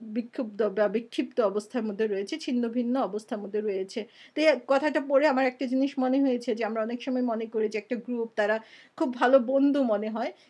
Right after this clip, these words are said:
কিন্তু আসলে তাদের হার্টগুলো হচ্ছে ডিভাইডেড যদি আমরা শুধুমাত্র এক আল্লাহ সন্তুষ্টির জন্য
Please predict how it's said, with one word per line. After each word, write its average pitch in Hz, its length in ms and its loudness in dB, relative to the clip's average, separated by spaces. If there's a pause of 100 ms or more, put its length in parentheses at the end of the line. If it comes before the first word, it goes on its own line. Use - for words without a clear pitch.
কিন্তু 269 220 0
আসলে 269 500 -2
তাদের 226 260 0
হার্টগুলো 233 640 -2
হচ্ছে 254 260 -8
ডিভাইডেড 220 600 -4
যদি 233 280 -2
আমরা 214 200 -2
শুধুমাত্র 226 520 -4
এক 202 160 -2
আল্লাহ 214 280 4
সন্তুষ্টির 233 680 -4
জন্য 247 440 -4